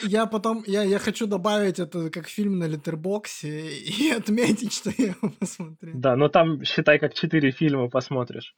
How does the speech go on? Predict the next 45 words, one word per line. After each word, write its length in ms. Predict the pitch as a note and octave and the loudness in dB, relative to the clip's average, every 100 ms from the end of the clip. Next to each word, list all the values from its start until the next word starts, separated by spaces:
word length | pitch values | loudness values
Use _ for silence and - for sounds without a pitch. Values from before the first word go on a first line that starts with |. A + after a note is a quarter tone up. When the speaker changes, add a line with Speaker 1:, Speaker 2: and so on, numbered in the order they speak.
| - | -14
Speaker 1:
Вот. 400 | D3+ D#3 C#3+ - | -8 -8 -8 -6
Э, 160 | F#3 | -6
продолжай, 420 | F3+ F#3 G3+ G3 F#3+ | -2 -2 0 0 -2
пожалуйста, 500 | E3+ E3 D3+ - D3+ | -4 -6 -8 -10 -12
извини, 200 | D3 D#3 | -6 2
Speaker 2:
В 60 | |
общем, 560 | E3 C#3+ E3+ C#3+ C3 - | 4 4 2 2 0 -2
Speaker 1:
я 80 | C3+ | 2
за-, 220 | C3 B2 B2 | 4 6 6
Speaker 2:
э, 20 | A#2+ | 4
Speaker 1:
забыл 220 | A#2 D3 | 0 -4
потом. 240 | D3 C#3 A2+ | -6 -8 -8
Speaker 2:
э, 180 | A#2+ - D3 B2+ _ _ | -10 -16 -20 -20 _ _
так, 280 | B2+ G#2+ - _ _ _ | -2 -2 -6 _ _ _
что 220 | - D#3+ | -4 2
я 60 | D3+ | 2
хотел 260 | D3 C#3+ | 2 0
сказать. 440 | B2+ - A#2+ A2 _ - - _ - | -2 -2 0 -2 _ -20 -20 _ 2
В 20 | |
том, 140 | E3 E3 | 4 4
что, 420 | - E3 D3+ - | 6 6 6 4
мне 320 | C#3 C#3 E3+ G3 | 2 4 6 6
кажется, 1120 | F#3+ E3+ D3+ - C#3+ C3 B2 B2 A#2+ A2+ A#2+ - - | 4 4 0 0 4 6 6 4 2 -2 -10 -10 2
раньше, 580 | - A#3 E4+ - C#3 C3 | 6 6 4 6 4 4
до 180 | C3 F3 | 4 6
того, 220 | F#3 D#3+ | 6 4
как 180 | D3+ D3 | 2 2
я 80 | C#3+ | 4
прочитал 440 | D3 - - C3+ | 4 4 4 6
до 100 | C3+ | 4
конца 320 | C#3+ B2+ D3 | 2 2 4
Акиру, 1300 | B2+ - G#3+ D4 E3+ D3 B2+ B2 A#2 A2+ A#2 A#2 - C2+ | 4 4 6 8 8 8 6 2 -2 -4 -4 -6 -8 -12
э, 40 | |
я 240 | B2 B2+ D#3 | -4 2 2
воспринимал 720 | E3 - C#3+ C#3 D3 D#3 C#3 | 0 -2 0 2 4 4 4
вот 240 | B2 C3+ C#3 | 2 0 0
это 180 | C3 | -2
вот, 320 | B2 B2 A#2+ - | 0 -2 -2 -8
э, 20 | |
то, 800 | B2 A#2+ A#2 A2+ B2 - - - C3+ | -4 -2 -2 -6 -10 -14 -10 -4 -2
что 160 | - | 2
Акира 320 | B2+ - D#3+ C3 | 2 4 4 4
выходила 600 | B2+ C#3 B2 C#3 B2+ A2+ | 4 2 2 4 4 4
как 200 | C3 - | 0 4
манга 600 | D3 C#3 C3+ B2 A2+ | 6 6 4 2 2